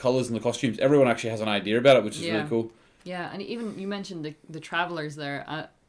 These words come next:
Speaker 2: you know, they're all in their blacks and greys. I mean, I think that's, you know, the statement, you could take it as it's kind of religious.
Speaker 1: Uh-huh.
Speaker 2: You know, it's, it's like, this is their, it's like, you know, dressed in sort of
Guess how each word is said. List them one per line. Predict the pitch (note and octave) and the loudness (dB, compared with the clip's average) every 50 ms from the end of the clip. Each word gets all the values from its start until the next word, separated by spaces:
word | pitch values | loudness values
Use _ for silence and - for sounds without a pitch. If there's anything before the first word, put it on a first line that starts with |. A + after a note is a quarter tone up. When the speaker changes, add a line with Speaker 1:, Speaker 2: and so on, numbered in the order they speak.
| _ | _
Speaker 2:
you | - F#3 F#3 | -12 -10 -8
know, | F3 E3 D#3+ D#3+ D3 - _ _ _ _ _ _ _ - | -8 -8 -10 -10 -12 -14 _ _ _ _ _ _ _ -10
they're | - F3+ E3+ E3 | -6 -6 -4 -4
all | E3 E3 | -6 -8
in | E3 E3 | -8 -10
their | E3 D#3 D#3 | -8 -8 -8
blacks | C#3+ E3+ E3 D#3+ - - - | -6 -4 -4 -4 -4 -6 -10
and | E3+ D#3 D#3 D3 | -12 -10 -10 -8
greys. | D#3+ D#3+ D#3+ D#3+ D#3 C#3+ D3 | -6 -4 -2 -2 -4 -6 -8
I | D#3 | -10
mean, | D#3 D#3 D#3 D#3 | -10 -10 -10 -10
I | D3+ D3+ | -10 -10
think | - F#3+ G3 G3 | -8 -8 -8 -6
that's, | G3 F3 - - - - - - _ _ _ _ _ _ _ _ _ _ _ _ _ - - | -6 -6 -8 -8 -10 -14 -14 -16 _ _ _ _ _ _ _ _ _ _ _ _ _ -20 -12
you | - G3 G3 | -6 -6 -4
know, | F3 E3 D#3+ D3 D3 _ - | -4 -4 -8 -10 -14 _ -14
the | E3+ F3 F3 E3+ F3 _ _ _ - | -10 -8 -8 -8 -10 _ _ _ -18
statement, | - - - G3+ F#3+ F3 - F#3 F3+ - - _ - - - G2 - _ _ _ E3+ | -14 -6 0 0 0 0 -2 -8 -12 -12 -14 _ -20 -20 -20 -20 -20 _ _ _ -14
you | E3 E3 | -14 -12
could | E3 - G3+ G3 G3 F3+ - _ _ _ _ _ _ _ _ _ - | -10 -6 -2 -2 -2 -2 -4 _ _ _ _ _ _ _ _ _ -14
take | - G3+ F#3 F#3 F#3+ | -10 -8 -6 -6 -6
it | F#3+ - | -6 -6
as | - E3 E3+ D#3+ D#3+ | -6 -6 -6 -6 -8
it's | D#3+ D#3 - - | -10 -10 -12 -12
kind | - G3+ F3 E3 | -12 -10 -8 -8
of | D3+ D3 | -6 -6
religious. | D3+ D3 D3+ D#3 D3+ D#3+ D#3 D#3 - - - - | -6 -4 -6 -6 -6 -8 -10 -12 -12 -16 -16 -12
Speaker 1:
Uh-huh. | - G2+ A2 G#2+ G#2 - - | -8 -6 -6 -6 -6 -6 -6
Speaker 2:
You | F#3+ F#3+ | -6 -4
know, | F#3+ F#3 | -2 -2
it's, | F#3 F3+ F3+ | -4 -4 -6
it's | G3 F3+ F3+ - | -6 -8 -6 -4
like, | F3+ E3+ E3 D#3 | -4 -4 -4 -4
this | - E3+ E3 - | -6 -8 -8 -8
is | E3 D#3 D3 | -10 -10 -8
their, | E3 D#3+ B2+ | -8 -8 -8
it's | C#3+ D#3 D#3 | -8 -10 -10
like, | D3+ C#3+ - | -12 -12 -12
you | - E3 E3 | -10 -10 -10
know, | D#3+ D3+ | -8 -8
dressed | C#3+ D#3+ D3+ D3 C#3+ - - E3 | -8 -8 -8 -8 -8 -10 -14 -12
in | D#3 D3+ D3 | -12 -12 -12
sort | - D3+ D3 | -12 -12 -14
of | C3+ | -14